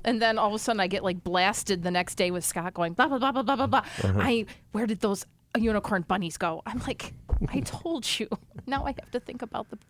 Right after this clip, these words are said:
Speaker 1: unicorn bunnies.
Speaker 2: Well, when you said we were set in Forgotten Realms, then I was all in.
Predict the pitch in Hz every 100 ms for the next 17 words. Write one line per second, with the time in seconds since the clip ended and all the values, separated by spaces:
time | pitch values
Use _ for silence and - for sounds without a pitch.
0 | 214 240 240 - - - 123 113 - -
1 | 131 135 143 - 139 131 117 131 107 104
2 | 101 101 95 87 78 92 90 85 73 73
3 | 57 50